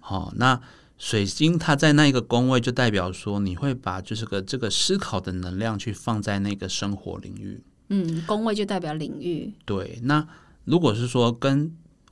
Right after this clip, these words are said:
Speaker 1: 我们就是会把，呃，行星看成跟你的有一些亲属有关嘛，像太阳可能就是代表你的父亲，月亮代表母亲，那水星呢，比较象征你的弟弟或妹妹。
Speaker 2: 就是手足的意思。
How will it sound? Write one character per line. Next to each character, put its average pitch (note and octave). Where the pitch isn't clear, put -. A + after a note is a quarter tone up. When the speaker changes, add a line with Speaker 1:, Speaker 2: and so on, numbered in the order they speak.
Speaker 1:
我 -
们 A2
就 C#3
是 C#3+
会 C#3+
把， A2
呃， A#2
行 A2+
星 C3+
看 C3
成 G2
跟 A2
你 G2
的 -
有 G2+
一 -
些 C3+
亲 D3
属 B2
有 F#2+
关 G2
嘛， G2
像 D3
太 -
阳 G2
可 A2
能 F#2+
就 A2
是 A#2
代 A2+
表 G#2
你 G2+
的 -
父 A#2+
亲， G#2
月 A#2+
亮 A2
代 A2
表 G2
母 G2
亲， A2
那 B2
水 -
星 C3+
呢， C#3
比 -
较 A2+
象 A2+
征 G#2
你 G#2
的 F#2+
弟 C#3+
弟 A2+
或 G#2+
妹 G#2+
妹。 -
Speaker 2:
就 D4
是 C4+
手 -
足 -
的 -
意 F3
思。 E3